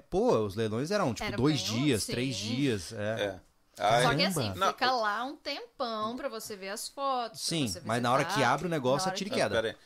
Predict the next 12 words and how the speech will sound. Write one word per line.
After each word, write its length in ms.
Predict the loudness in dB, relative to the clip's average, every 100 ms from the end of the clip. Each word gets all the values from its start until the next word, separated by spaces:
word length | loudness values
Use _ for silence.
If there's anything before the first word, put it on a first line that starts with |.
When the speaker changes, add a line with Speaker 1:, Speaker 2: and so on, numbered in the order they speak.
| _
Speaker 3:
Você 160 | -6 -4
pode 280 | 0 0 0
dar 120 | -4
um 120 | -2
lance 240 | -4 -4 -6
antecipado, 680 | -6 -8 -4 2 2 2 -8 _
Speaker 1:
Tá. 180 | 0 0
Speaker 3:
antes 160 | 0 -6
do 120 | -6
leilão 380 | -4 -2 0 0
Speaker 2:
É. 40 |
Speaker 3:
abrir. 300 | 0 -4